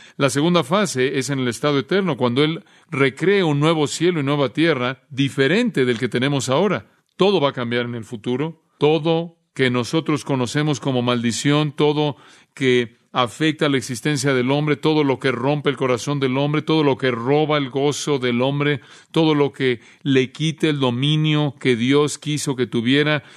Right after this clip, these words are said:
la soberanía que Dios diseñó será invertido. Y la Biblia dice que reinaremos para siempre con Cristo en su trono. Esa es la redención del universo.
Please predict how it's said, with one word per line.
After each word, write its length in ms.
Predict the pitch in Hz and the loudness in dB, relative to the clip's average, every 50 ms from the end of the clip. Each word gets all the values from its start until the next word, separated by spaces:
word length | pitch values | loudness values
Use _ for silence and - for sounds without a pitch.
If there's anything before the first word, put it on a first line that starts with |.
| - - - | -20 -8 -2
la 160 | 131 123 117 | -2 -2 0
soberanía 400 | - 123 120 120 120 123 139 147 | 0 -2 -2 -2 0 0 -2 -2
que 160 | - 139 135 | -2 -4 -2
Dios 260 | 120 135 143 147 139 | 0 0 0 0 0
diseñó 640 | 127 135 117 - - 120 113 113 123 131 139 147 143 | -2 -4 -4 -2 -2 -2 -2 0 2 2 2 2 0
será 340 | - - 131 120 117 123 131 | -2 -2 0 0 2 0 0
invertido. 720 | 139 135 127 127 120 113 - 127 120 113 101 104 95 - _ _ _ _ | 0 0 0 0 -2 -2 -2 -2 -2 -2 -2 -4 -6 -10 _ _ _ _
Y 120 | - 120 120 | -2 0 2
la 120 | 120 120 | 2 2
Biblia 320 | 117 139 147 147 143 135 | 2 0 2 2 0 0
dice 340 | 127 143 151 139 - 151 143 | 0 0 -2 -2 -2 -6 -4
que 140 | 120 143 127 | -2 -2 -2
reinaremos 760 | 113 113 113 110 113 110 107 117 131 143 143 147 143 120 - | -2 -2 -2 -2 -2 -2 0 0 0 0 0 -2 -4 -4 -4
para 360 | - - 127 117 113 113 104 | -2 0 0 2 0 -2 -4
siempre 600 | - - - 135 139 147 151 139 - 147 147 135 | -4 -6 -4 -2 0 0 0 0 0 -2 -2 -2
con 320 | - - 139 139 143 151 143 | -2 0 0 2 2 0 -2
Cristo 600 | - - 139 143 156 147 - - - 151 147 - | -4 -2 0 0 0 -2 -2 0 0 -2 0 -2
en 320 | - 131 131 135 143 143 131 | 0 0 0 2 0 -2 -4
su 400 | - - - 131 131 135 131 - | -6 -4 0 0 0 0 0 -2
trono. 480 | - 135 131 131 127 117 104 90 95 _ _ _ _ _ _ _ | 0 0 0 0 0 -2 -4 -8 -12 _ _ _ _ _ _ _
Esa 320 | 135 135 139 - - 160 | -2 0 0 2 0 0
es 80 | 160 147 | 2 2
la 100 | 131 117 | 0 0
redención 520 | 110 113 110 110 107 101 - 131 127 123 | 0 0 -2 -2 -2 -2 0 0 0 2
del 120 | 120 113 | 2 0
universo. 600 | 113 113 113 110 110 113 107 95 - - - - | 0 0 0 2 2 0 0 -2 -6 -12 -16 -20